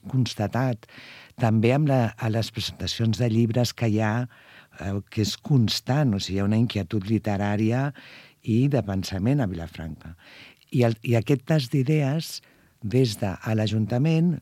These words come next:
es fa arribar a la ciutadania respostes amb experts de diferents temes d'actualitat que hem rebut que preocupen a la gent.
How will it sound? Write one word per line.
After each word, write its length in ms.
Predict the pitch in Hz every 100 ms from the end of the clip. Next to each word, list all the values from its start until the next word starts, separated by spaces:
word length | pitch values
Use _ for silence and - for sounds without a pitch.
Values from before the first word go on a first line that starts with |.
| _ _ _ _ _ _ -
es 120 | 107
fa 120 | -
arribar 240 | 127 139 135
a 60 |
la 60 | 135
ciutadania 720 | - - 127 127 135 131 135 143 _ - - _
respostes 760 | 135 113 117 - 143 - 120 -
amb 260 | - 107 101
experts 680 | 92 - - 139 113 - - -
de 120 | 104
diferents 480 | 104 - 117 123 - -
temes 320 | 127 113 104
d'actualitat 720 | 107 - 117 113 110 139 147 - - - - - - - -
que 120 | 127 151 - -
hem 260 | 135 135 110
rebut 540 | 123 131 143 185 - - _
que 120 | 135 127
preocupen 600 | 113 - 180 - 92 87
a 80 | 87
la 80 | 82
gent. 240 | 80 78